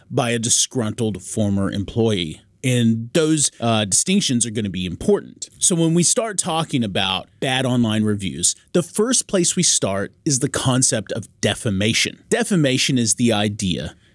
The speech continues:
that you publicly lie about someone, particularly in the concept of their character. You're sullying their good name. In order for something to constitute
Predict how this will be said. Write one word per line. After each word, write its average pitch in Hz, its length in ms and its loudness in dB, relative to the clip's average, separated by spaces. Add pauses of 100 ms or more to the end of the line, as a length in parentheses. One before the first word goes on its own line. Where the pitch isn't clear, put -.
that 110 420 0 (160)
you 135 380 2
publicly 180 800 0
lie 110 680 0 (320)
about 110 480 -2 (120)
someone, 104 680 -2 (320)
particularly 160 920 2
in 127 160 2
the 113 100 2
concept 120 560 -2
of 101 140 -6
their 104 120 -2
character. - 680 -10 (160)
You're 135 180 2
sullying 117 720 2
their 101 120 0
good 98 320 -2
name. 92 380 -2 (400)
In 156 140 2
order 208 240 4
for 208 140 2
something 180 500 2
to 135 180 0
constitute 123 960 -2